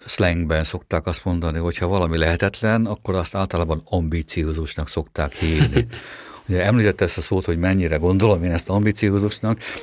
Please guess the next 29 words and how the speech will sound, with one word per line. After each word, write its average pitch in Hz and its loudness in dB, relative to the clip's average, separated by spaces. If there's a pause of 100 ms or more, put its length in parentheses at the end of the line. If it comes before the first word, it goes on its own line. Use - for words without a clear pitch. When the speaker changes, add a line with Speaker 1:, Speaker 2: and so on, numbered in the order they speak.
(120)
Speaker 1:
Hát 120 0
annyira, 101 4
hogy, 98 0
ö, 120 -4
közel 82 2
a 90 0
lehetetlenhez. 76 -2 (140)
Miről 139 4
beszélünk? 71 -2
Speaker 2:
Túl 117 6
sok? - 2 (160)
Speaker 1:
Igen. - -2 (720)
Igen. 78 0 (520)
Ö, 117 4
miről 147 4
beszélünk? 78 2
Ugye 127 4
azt 151 2
akarja 87 4
a 69 2
kormányzat, 131 2
hogy 92 0
a 78 2
hőtermelés 113 4 (360)
az, 120 4
ö, 104 4 (160)
a 92 4
jelenlegi 101 4
szintről, 120 2